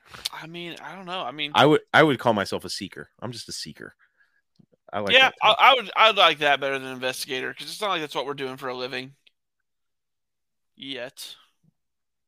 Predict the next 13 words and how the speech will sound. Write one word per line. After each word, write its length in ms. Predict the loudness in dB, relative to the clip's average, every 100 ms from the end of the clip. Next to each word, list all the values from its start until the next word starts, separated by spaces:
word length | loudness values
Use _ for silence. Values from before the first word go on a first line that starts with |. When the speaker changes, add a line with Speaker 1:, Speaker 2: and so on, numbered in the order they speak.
| _ _ _ _ _ _ _ _ _ _ _ _ _ -8
Speaker 2:
I 120 | -4
mean, 340 | -2 -2 -6 -10 -12 -10
<laughs> 1300 | -10 _ _ -20 -20 _ _ _ _ _ _ _ -4
if, 280 | -4 -4 -2
uh, 380 | -2 0 -2 -6 _ _ _ _ _ _ _ _ _ _ _ _ _ _ _ _ _ _
if 140 | -14 -12
it 80 |
got, 200 | -10 -12 -12
<sighs> 720 | -16 -16 -18 -20 _ _ -20
man, 180 | -18 -16
I 60 | -16
really 160 | -14 -12
wanna, 240 | -12 -14